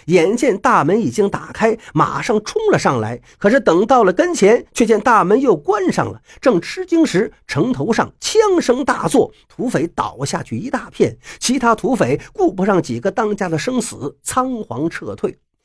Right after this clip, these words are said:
周黑豹几个被抓后，想了一晚上也没有弄明白，这么完美的计划怎么会露馅儿？原来金家寨对先生非常尊重，凡在寨子教书十年以上的先生，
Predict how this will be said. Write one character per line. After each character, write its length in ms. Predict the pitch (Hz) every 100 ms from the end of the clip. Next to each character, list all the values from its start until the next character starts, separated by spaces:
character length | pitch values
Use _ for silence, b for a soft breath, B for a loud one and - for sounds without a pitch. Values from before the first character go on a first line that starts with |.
| b b
周 180 | 247 262
黑 180 | 247
豹 200 | 233 240
几 160 | 208 147
个 80 | 190
被 200 | 185 160
抓 260 | 156 214 202
后， 240 | 190 127 B
想 340 | - - 170 202
了 100 | 302
一 180 | 339
晚 300 | 240 185 147
上 240 | 151 262 -
也 220 | - 156 160
没 200 | 156 123
有 160 | 165
弄 260 | 190 208 170
明 240 | 147 151
白， 220 | 214 170 _ B B
这 120 | 381
么 180 | 285 202
完 240 | 165 185
美 200 | 339 330
的 120 | 131
计 260 | 214 403 147
划 280 | 120 - -
怎 280 | - 113 87
么 100 | 117
会 220 | 196 247 220
露 260 | 285 208
馅 200 | 127 320
儿？ 100 | 190 _ _ _ _ _
原 220 | 127 156
来 260 | 165 139 - b b
金 300 | 311 320 269
家 200 | 233 214
寨 200 | 220 175
对 160 | 190
先 280 | 160 254 233
生 140 | 180 143
非 240 | - 220
常 220 | 143 160
尊 260 | 180 294 277
重， 220 | 208 120 b b
凡 260 | - 190
在 160 | 277 233
寨 240 | 180 233
子 120 | 160 147
教 260 | 294 285
书 220 | 233 247
十 300 | 233 - 294
年 220 | 392 214 285
以 220 | 151 117
上 260 | 123 285
的 100 | 117
先 260 | 110 147 123
生， 180 | 117